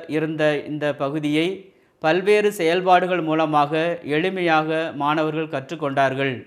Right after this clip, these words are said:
எனவே பல்வேறு செயல்பாடுகள் மூலமாக இப்பாடப்பகுதி விளக்கப்பட்டுள்ளது. இவ்வாறு தயாரிக்கப்படுகின்ற மின்சாரத்தை மாணவர்கள் தங்களுடைய வீட்டில் சிக்கனமாக பயன்படுத்த வேண்டும், பயன்பெற வேண்டும்.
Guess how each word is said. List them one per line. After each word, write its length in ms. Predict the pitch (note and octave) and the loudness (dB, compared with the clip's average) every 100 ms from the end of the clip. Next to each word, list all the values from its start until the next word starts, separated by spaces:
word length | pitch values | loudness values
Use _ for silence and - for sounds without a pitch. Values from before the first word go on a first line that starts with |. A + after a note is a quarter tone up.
| _ _ _ _ _ _ C3 | _ _ _ _ _ _ -4
எனவே 360 | D3 D#3+ D#3 D#3 D#3+ D#3+ - _ _ | 0 2 4 2 0 -6 -20 _ _
பல்வேறு 560 | D3+ E3+ F#3+ G3+ G3+ G3 G3+ | 2 2 2 4 4 2 -2
செயல்பாடுகள் 720 | F#3 E3 F#3 F#3+ F#3 F#3+ F3+ D#3 | 0 2 2 2 2 2 -2 0
மூலமாக 440 | D#3 D3+ C#3+ C#3 D#3 D#3+ D#3+ - - D3 | 0 2 0 0 0 -2 -4 -10 -10 -10
இப்பாடப்பகுதி 840 | C3+ C#3+ D#3+ E3+ E3+ D3 D3 D3 D3 D3+ C#3 | 0 2 2 0 -2 -4 -2 -2 -4 -6 -4
விளக்கப்பட்டுள்ளது. 960 | D3 D#3+ E3+ D#3 C3+ C#3+ C3+ B2+ C#3 B2 - - | -4 -2 -4 -6 -6 -4 -4 -2 -4 -4 -10 -8
இவ்வாறு 480 | D#3 E3+ F#3+ G3 G3+ E3 | -2 4 6 6 2 2
தயாரிக்கப்படுகின்ற 920 | E3 F3+ F3+ F#3 F3 E3 E3 D#3+ D#3+ D#3+ E3 D#3 - | 6 6 4 -2 -4 -2 -2 -2 0 0 -2 -6 -4
மின்சாரத்தை 640 | D#3 E3 F3 D#3+ D3+ D#3+ E3 E3 E3 - _ - D3+ | -4 4 4 6 2 2 2 0 -8 -20 _ -2 4
மாணவர்கள் 640 | E3+ G3 F3+ E3 E3+ E3+ | 6 6 4 2 2 0
தங்களுடைய 400 | E3 D3+ D#3 D3+ | 0 0 0 0
வீட்டில் 500 | D3+ F3 D#3 D#3+ D#3+ D#3+ - - | 0 -2 0 0 0 -6 -10 -8
சிக்கனமாக 720 | D#3 F3+ G3 F3 D#3+ D3 E3 | -4 0 0 4 4 4 0
பயன்படுத்த 540 | D3 C#3+ D3+ D3+ - | 2 0 0 -4 -4
வேண்டும், 400 | C#3+ C#3 C3+ C#3+ D3+ - _ _ _ B2+ | -2 -2 -2 -4 -6 -12 _ _ _ 2
பயன்பெற 580 | C#3+ D#3+ D#3 D3+ D3 C#3+ | 2 2 0 0 2 2
வேண்டும். 360 | C3 B2+ C#3 | -2 -2 -4